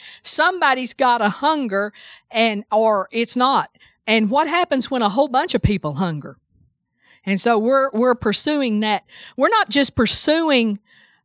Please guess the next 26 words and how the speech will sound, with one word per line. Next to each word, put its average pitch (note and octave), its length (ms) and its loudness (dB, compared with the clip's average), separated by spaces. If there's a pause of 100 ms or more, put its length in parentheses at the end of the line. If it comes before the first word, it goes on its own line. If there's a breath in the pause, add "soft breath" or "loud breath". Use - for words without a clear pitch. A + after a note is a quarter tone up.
(120)
because C4 480 0
we're A#3+ 120 2
hungry. C4 520 0 (140 soft breath)
We're C4 180 0
pursuing C4+ 560 -2
the C4 120 2
hunger. D#4+ 440 -4 (1400 soft breath)
'Cause B3 220 0
we D#4 160 2
know D#4 180 2
the C4 160 2
hunger E4+ 540 0
will B3+ 160 2
get C#4+ 320 -2
to B3 180 2
us A#3+ 240 0
to A3 140 -2
something C4+ 520 0 (280 loud breath)
that A#3+ 180 0
we've C#4 200 -2
heard D4 280 0
about B3+ 400 0
that G#3 160 -2
we C4 160 -2
wanna B3 320 -2
see. - 460 -6